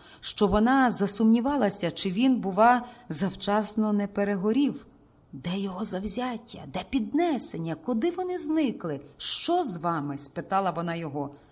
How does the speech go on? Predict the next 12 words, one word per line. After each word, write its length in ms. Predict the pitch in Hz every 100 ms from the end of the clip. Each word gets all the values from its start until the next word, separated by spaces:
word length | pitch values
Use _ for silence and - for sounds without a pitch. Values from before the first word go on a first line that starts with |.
| _ _ _ _ _ _ -
"Все 180 | - 208
гаразд?" 480 | 214 262 311 - - _ _ - _ - -
Він 260 | 254 339 240
лише 560 | 185 - 180 170 165
знизав 540 | 151 143 185 165 160 156
плечима 760 | - 156 - 254 320 320 262
і, 440 | 247 - 208 214 185
і 80 | 208
здивовано 720 | 165 202 185 294 294 254 247
звів 420 | 170 175 220 190
брову. 540 | 175 185 156 147 131 135 - _ _ _
Мовляв, 580 | 175 180 165 175 165 147